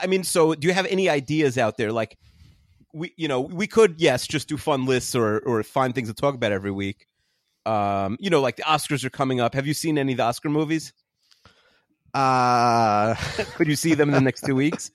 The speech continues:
Speaker 1: I'm saying we could, we could rank, like, all of our top, like, I have, you know, forty, fifty movies I've seen. We could rank, like, our top, you know, f-,
Speaker 2: Yeah.
Speaker 1: whatever movies
Speaker 2: I have
Speaker 1: of
Speaker 2: a
Speaker 1: the
Speaker 2: lot
Speaker 1: year.
Speaker 2: of mo-, I have a lot of movies that I need to see.
Speaker 1: Like, I have, I, you know, I have a list of, uh, of top hundred T V shows of all time. That's a podcast.
Speaker 2: Yeah,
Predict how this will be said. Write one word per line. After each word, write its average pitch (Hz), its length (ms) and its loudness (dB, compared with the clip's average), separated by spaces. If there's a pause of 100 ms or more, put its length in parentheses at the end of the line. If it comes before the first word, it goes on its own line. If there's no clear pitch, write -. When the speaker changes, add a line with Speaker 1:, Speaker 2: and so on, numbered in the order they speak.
Speaker 1:
I'm - 140 -16
saying 220 200 4
we 156 100 2
could, - 180 -2
we 175 100 0
could 151 160 -2
rank, 139 300 4
like, 127 180 0
all 123 180 2
of 113 100 -2
our 113 100 2
top, 110 420 -2 (220)
like, 135 120 -2
I 160 100 2
have, 147 160 2
you 156 80 0
know, 127 80 2
forty, 139 280 0
fifty 127 260 -4
movies 127 260 0
I've 82 120 -8
seen. 87 140 -14
We 92 80 -10
could 104 160 -12
rank, 107 240 -4
like, 98 160 -6
our 95 60 -8
top, - 360 -10 (360)
you 131 100 -6
know, 104 60 0
f-, - 280 -10
Speaker 2:
Yeah. 90 320 -8
Speaker 1:
whatever 123 320 0
movies 143 240 2
Speaker 2:
I 175 40 6
have 202 120 4
Speaker 1:
of - 20 2
Speaker 2:
a - 20 6
Speaker 1:
the 185 80 8
Speaker 2:
lot - 20 10
Speaker 1:
year. 185 80 6
Speaker 2:
of 175 60 2
mo-, 175 140 2
I 180 120 4
have 202 80 4
a 202 60 4
lot 175 140 6
of 170 60 0
movies 151 220 2
that 143 100 0
I 127 60 0
need 120 200 -4
to 101 80 -12
see. - 120 -10
Speaker 1:
Like, 185 120 -2
I 196 80 2
have, 202 220 0 (120)
I, 135 120 -4
you 190 140 0
know, 160 100 6
I 135 60 6
have 147 100 4
a 160 60 0
list 160 260 0
of, 139 200 0
uh, 127 260 2
of 123 220 -4
top 143 240 -4
hundred 151 280 -2
T 160 120 -6
V 156 140 -8
shows 127 280 0
of 107 80 -6
all 95 140 -4
time. 92 280 -6
That's 147 160 -2
a 151 60 -10
podcast. - 640 -12 (400)
Speaker 2:
Yeah, 101 180 -8